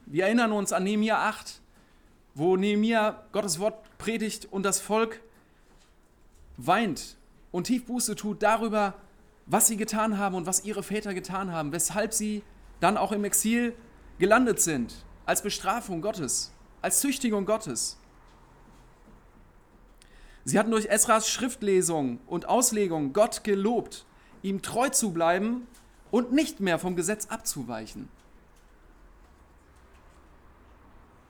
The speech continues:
Aber in Nehemia selbst lesen wir schon, dass er Missstände im Volk aufräumen musste. Ehen mit heidnischen Frauen waren ein Problem. Reiche Juden haben die armen Juden ausgenutzt.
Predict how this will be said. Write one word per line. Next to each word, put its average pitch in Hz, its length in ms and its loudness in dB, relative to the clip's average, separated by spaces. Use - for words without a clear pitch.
Aber 175 180 2
in 214 140 4
Nehemia 233 600 6
selbst 220 480 2
lesen 220 280 0
wir 214 80 0
schon, 214 400 0
dass 208 200 4
er 202 260 4
Missstände 214 580 4
im 196 120 0
Volk 220 280 0
aufräumen 175 560 0
musste. 135 540 -4
Ehen 247 260 4
mit 208 220 0
heidnischen 208 420 0
Frauen 214 400 0
waren 180 180 2
ein 175 140 -2
Problem. 180 520 0
Reiche 208 340 2
Juden 214 380 0
haben 196 160 2
die 185 100 -6
armen 226 280 6
Juden 202 240 -2
ausgenutzt. 180 760 0